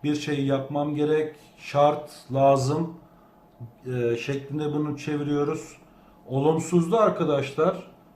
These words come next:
bir şey yapmama gerek yok veya bir şey yapmama gerek yoktu diyerek bir şeyin gereksizliğinden bahsederken de yine, e,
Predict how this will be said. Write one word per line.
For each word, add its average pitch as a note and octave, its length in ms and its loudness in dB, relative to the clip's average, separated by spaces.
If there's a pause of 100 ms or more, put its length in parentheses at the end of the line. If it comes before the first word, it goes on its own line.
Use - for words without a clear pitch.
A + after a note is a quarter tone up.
(260)
bir E3 140 0
şey D#3+ 260 -2
yapmama C#3+ 540 0
gerek B2+ 460 0
yok E3 440 0 (560)
veya C#3 320 0
bir C3+ 120 0
şey C3+ 240 -4
yapmama C3+ 520 -2
gerek C3 500 -2
yoktu C#3+ 680 -2 (440)
diyerek A#2+ 540 0 (460)
bir D3+ 140 -4
şeyin E3 340 -2
gereksizliğinden D3 1160 -2 (140)
bahsederken A#2+ 840 -4
de F3+ 360 0
yine, C#3 480 -2 (520)
e, A#2+ 460 -4